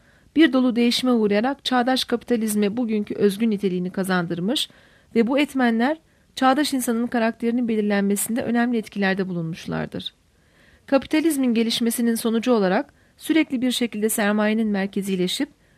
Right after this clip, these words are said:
yoğunlaştığına tanık olmaktayız. Büyük işletmeler boyutlarını sürekli olarak büyütüp geliştirirken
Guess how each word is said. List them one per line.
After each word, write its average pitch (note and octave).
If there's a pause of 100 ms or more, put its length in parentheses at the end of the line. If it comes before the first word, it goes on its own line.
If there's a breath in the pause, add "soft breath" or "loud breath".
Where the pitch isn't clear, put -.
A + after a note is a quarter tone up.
(100)
yoğunlaştığına B3
tanık A#3
olmaktayız. E3 (920 soft breath)
Büyük E4+
işletmeler A3
boyutlarını A#3
sürekli C#4
olarak G#3+
büyütüp G3+
geliştirirken G#3